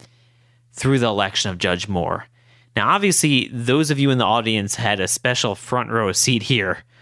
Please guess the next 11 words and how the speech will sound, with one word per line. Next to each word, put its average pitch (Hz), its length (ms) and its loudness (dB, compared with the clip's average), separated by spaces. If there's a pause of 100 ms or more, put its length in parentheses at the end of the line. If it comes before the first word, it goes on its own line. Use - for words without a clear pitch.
(160)
While 110 200 2
nobody 180 540 2
was 170 160 2
talking 147 420 -2
about 104 360 -2
this, 104 240 0
we 143 180 2
were 240 140 4
talking 160 440 -2
about 107 380 -2
this 101 320 0